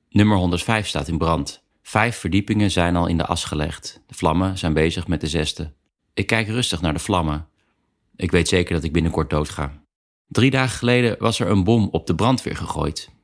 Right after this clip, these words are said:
Reddingswerkers die in het gebouw zaten, gingen dood. Er lag een vrouw zonder arm, been of hoofd.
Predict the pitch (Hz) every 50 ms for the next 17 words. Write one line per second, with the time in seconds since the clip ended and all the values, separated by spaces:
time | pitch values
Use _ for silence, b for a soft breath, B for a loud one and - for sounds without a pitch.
0 | _ _ _ _ _ _ _ - 78 78 87 90 - 104 104 104 104 - - 127
1 | 120 - - 73 62 78 - - - 80 69 80 85 95 98 95 92 90 92 -
2 | - - - 82 82 87 82 85 78 - - - - _ _ _ _ _ _ _
3 | _ _ _ _ - 95 101 107 - - 104 95 - 120 117 104 85 85 85 -
4 | 95 87 87 92 - 92 101 107 113 123 127 120 - _ _ - - 82 82 90
5 | 98 104 101 - - - 95 - - 82 69 69 - - - - - _